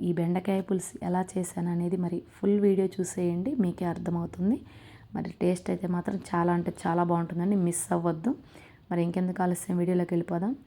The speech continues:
కడాయి పెట్టుకొని ఒక రెండు స్పూన్ల ఆయిల్ వేసుకోండి. ఇప్పుడు ఇందులో ఒక స్పూన్ పచ్చిపప్పు, ఒక స్పూన్ ఆవాలు, ఒక స్పూన్ జీలకర్ర వేసి ఇవి చిటపటా అన్నప్పుడు ఇందులో రెండు ఎండుమిర్చి, కొద్దిగా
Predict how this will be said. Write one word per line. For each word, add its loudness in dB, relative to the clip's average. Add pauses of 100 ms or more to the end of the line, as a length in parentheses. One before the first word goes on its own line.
(300)
కడాయి 0
పెట్టుకొని -2
ఒక -8
రెండు -2
స్పూన్ల -2
ఆయిల్ 2
వేసుకోండి. -4 (540)
ఇప్పుడు -2
ఇందులో 0 (100)
ఒక -4
స్పూన్ 2
పచ్చిపప్పు, -4 (280)
ఒక -8
స్పూన్ -4 (160)
ఆవాలు, -2 (280)
ఒక -4
స్పూన్ 0
జీలకర్ర -4 (100)
వేసి -4 (540)
ఇవి 2
చిటపటా -2 (200)
అన్నప్పుడు -2 (140)
ఇందులో 2 (260)
రెండు 2 (120)
ఎండుమిర్చి, -2 (260)
కొద్దిగా -2